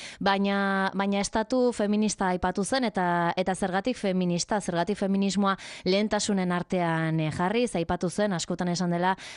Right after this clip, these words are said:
eh, bueno, estatu sozialista, eh, ekologista, euskalduna, eh, hainbat titulo izan ditu, eta, eta feminismoa lehen planoan zergatik jarri, Julek zion proposamen integratzaileak egiten dituen mugimendu bakarra delako,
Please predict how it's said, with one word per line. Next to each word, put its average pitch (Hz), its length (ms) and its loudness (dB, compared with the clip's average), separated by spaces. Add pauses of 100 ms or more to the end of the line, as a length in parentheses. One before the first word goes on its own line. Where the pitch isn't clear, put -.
eh, 175 180 2
bueno, 175 220 0
estatu 185 300 -2
sozialista, 214 1000 0
eh, 185 200 2
ekologista, 202 840 0
euskalduna, 202 720 2 (300)
eh, 175 420 2
hainbat 202 300 2
titulo 208 340 2
izan 208 240 0
ditu, 214 300 2 (160)
eta, 175 540 2
eta 180 180 0
feminismoa 202 560 2
lehen 214 240 2
planoan 214 480 2 (380)
zergatik 220 500 0
jarri, 180 320 0
Julek 202 320 2
zion 185 300 0
proposamen 202 500 0
integratzaileak 196 800 0
egiten 190 320 2
dituen 196 240 0
mugimendu 196 460 2
bakarra 190 420 0
delako, 180 460 0